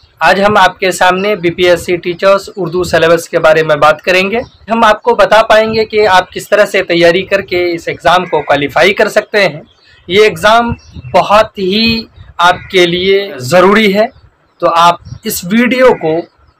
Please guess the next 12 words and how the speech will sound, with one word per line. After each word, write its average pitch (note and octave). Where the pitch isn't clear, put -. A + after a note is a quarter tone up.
ज़रूर G#3
आखिर F3+
तक E3
एक D#3
बार D3
देखिए। B2
यहाँ G#3
पर A#3+
हम A#3
आपको A3
सबसे B3+
पहले A3+